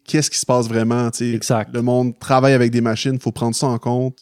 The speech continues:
Speaker 2: C'est ça.
Speaker 1: Ça l'influence certaines choses.
Speaker 2: Tu sais, qu'est-ce
Speaker 1: En quoi ça les influence
Speaker 2: Tu sais,
Speaker 1: et tout
Speaker 2: par
Speaker 1: ça ?
Speaker 2: exemple, Popper, son idée, c'est que, euh,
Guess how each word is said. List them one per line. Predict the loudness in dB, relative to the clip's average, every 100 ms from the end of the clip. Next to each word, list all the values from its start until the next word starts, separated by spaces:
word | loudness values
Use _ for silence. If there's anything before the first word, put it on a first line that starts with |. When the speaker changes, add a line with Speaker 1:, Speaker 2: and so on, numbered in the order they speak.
| _
Speaker 2:
C'est | -4
ça. | -2 -4 -2
Speaker 1:
Ça | 0
l'influence | 2 2 2 4 2 0
certaines | -4 -4 -4
choses. | -4 -2 0 -2 -4 -4
Speaker 2:
Tu |
sais, | -2 2
qu'est-ce | 0 0
Speaker 1:
En | -2
quoi | 0 0
ça | 2
les | 0 0
influence | -2 -2 -2 0
Speaker 2:
Tu | 0
sais, |
Speaker 1:
et |
tout | 2
Speaker 2:
par | 0
Speaker 1:
ça ? |
Speaker 2:
exemple, | 2 2 2 0
Popper, | -2 0 2 0
son | 0 0 -2
idée, | 0 -2
c'est | 0 -4
que, | -2 -2 -2 -8 -10
euh, | -6 -6 -6